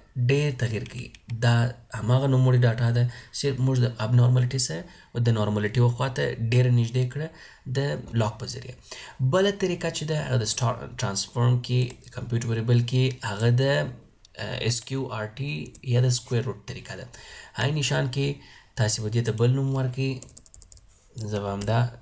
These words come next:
چې موږ ته ښه لا هم واضح سي. نو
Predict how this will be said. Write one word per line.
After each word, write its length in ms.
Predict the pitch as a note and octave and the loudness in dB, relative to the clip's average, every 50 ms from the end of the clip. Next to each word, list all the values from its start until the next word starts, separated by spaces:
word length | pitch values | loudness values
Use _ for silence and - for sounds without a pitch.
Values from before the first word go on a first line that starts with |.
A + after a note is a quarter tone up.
| - - - - - - - - - _ _ - - - - - - | -8 -2 -2 -2 -2 -4 -8 -20 -20 _ _ -18 -18 -18 -18 -16 -12
چې 100 | - - A2 | -8 -4 -4
موږ 120 | A2 G#2+ G#2+ - | -4 -4 -4 -6
ته 60 | A2 | -6
ښه 160 | - A#2+ G#2+ A2 G#2 | -2 -2 -2 0 0
لا 80 | G#2+ A2 A2 B2 | -2 0 2 2
هم 140 | B2+ C3+ | 2 4
واضح 260 | C3 C3 C3 C3+ C#3+ C#3+ | 4 2 2 2 0 0
سي. 180 | - - G3 C4 - - - - - - - - - - - _ _ - | 0 -2 -2 -6 -8 -12 -18 -20 -20 -20 -20 -20 -20 -20 -20 _ _ -4
نو 120 | C3+ B2 | 0 4